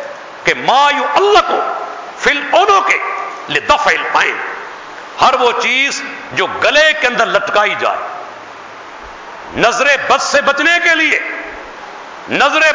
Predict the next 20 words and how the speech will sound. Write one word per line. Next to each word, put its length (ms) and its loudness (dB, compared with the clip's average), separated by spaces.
بد 140 6
سے 160 2
بچنے 420 4
کے 140 2
لیے 300 2
جو 120 4
چیز 260 2
بھی 360 -2
گلے 260 2
میں 180 0
لٹکائی 720 4
جائے 300 4
وہ 100 6
تمیمہ 320 6
ہے، 140 2
جو 200 4
چیز 160 2
بھی 100 0
لٹکائی 360 0
جائے۔ 140 -6